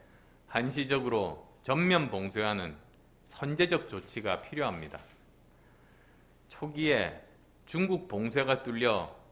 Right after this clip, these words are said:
혼란을 겪었던 전철을 반복할 이유가 없습니다. 국민은 능동적이며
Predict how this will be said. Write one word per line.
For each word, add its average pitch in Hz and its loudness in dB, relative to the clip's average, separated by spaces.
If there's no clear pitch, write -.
혼란을 170 6
겪었던 139 2
전철을 98 -2
반복할 117 0
이유가 123 0
없습니다. 104 -4
국민은 131 -2
능동적이며 110 0